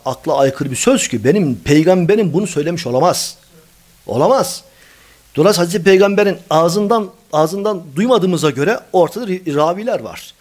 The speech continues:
Ha, bu ravilerin güvenilirliklerini filan, eee, araştırabilirsiniz. Fakat doğrudan duymadığım bir sözü insan niye tasdik etsin? Ve ayırıyor.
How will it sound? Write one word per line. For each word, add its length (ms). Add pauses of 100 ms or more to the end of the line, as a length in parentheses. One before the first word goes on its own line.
(120)
Ha, 160
bu 60
ravilerin 440
güvenilirliklerini 680
filan, 280 (160)
eee, 640
araştırabilirsiniz. 680
Fakat 300 (300)
doğrudan 380
duymadığım 400
bir 60
sözü 240
insan 240
niye 140
tasdik 360
etsin? 260 (1300)
Ve 80
ayırıyor. 460